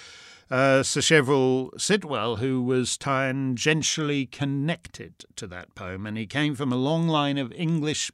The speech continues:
baronets, uh, and married a nice Canadian girl. And, uh, back in the eighties, he gave me a copy of his book,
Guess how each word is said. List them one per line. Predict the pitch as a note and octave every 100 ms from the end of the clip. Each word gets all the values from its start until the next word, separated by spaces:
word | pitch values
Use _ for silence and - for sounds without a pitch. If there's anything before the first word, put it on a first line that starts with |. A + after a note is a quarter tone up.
| -
baronets, | C3 A2+ F2+ D2+ D2 - - - - - - - -
uh, | G2+ F#2+ G2+
and | G2
married | C3 C#3 C3+
a | B2
nice | B2 B2 A#2 -
Canadian | - B2+ C#3 A#2+ G#2 G2
girl. | F#2 F2 G2 G#2+
And, | C3+ B2+ C3 C#3 C#3
uh, | D3 C#3+ C#3+
back | C3+ G#3+ A3
in | B3+
the | F3+
eighties, | C#3 A2+ - B2+ B2
he | C#3
gave | B2+ D#3 F3+ D3+
me | D3+ C#3 C#3 C#3+
a | B2+ B2+ B2+ B2+ B2+ - - -
copy | - F3+ F3+ G3+
of | C#3
his | A#2+
book, | F2 C#3+ F2 F2 -